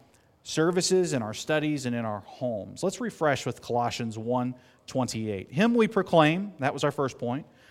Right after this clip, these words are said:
"warning everyone," pantos anthropos, all people, I assume that to mean all the believers,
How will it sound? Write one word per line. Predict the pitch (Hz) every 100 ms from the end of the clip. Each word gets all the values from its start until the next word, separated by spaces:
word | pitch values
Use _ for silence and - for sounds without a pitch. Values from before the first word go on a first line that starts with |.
| - -
"warning | 139 190 214 202 196
everyone," | 165 190 165 151 127 135 156 196 - _ _ _ _ _ -
pantos | 151 180 180 175 170
anthropos, | 165 151 135 - 113 120 - -
all | 135 151 175 190 202
people, | 202 185 135 170 - _ _ _ _ _ _ _ _ _ -
I | 123
assume | 120 156
that | 131 -
to | 127
mean | 127
all | 123 123
the |
believers, | 104 123 143 104 113 131